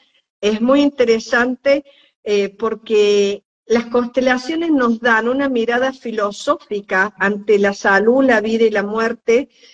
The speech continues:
eh, que hace muy interesante, sobre todo, superar la primer separación. Y para mí,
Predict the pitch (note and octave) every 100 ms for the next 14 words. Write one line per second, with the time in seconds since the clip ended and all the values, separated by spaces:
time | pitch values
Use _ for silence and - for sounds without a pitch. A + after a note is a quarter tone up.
0 | _ _ - G#3+ G3 G3 A3 B3 B3+ C4
1 | A#3 B3 D4 C#4+ - A3+ A3 - B3+ C4+
2 | - C#4 - A3+ G#3+ A3+ - D4 D#4+ -
3 | A#3+ A#3 A3 B3 C#4 C#4 A#3+ A3 A#3 C#4
4 | - C#4 A3 G3 F#3 - F#3+ F3 F3 _
5 | _ - _ _ - A3 A#3 A3+ A3+ A#3+
6 | C#4+ F#4+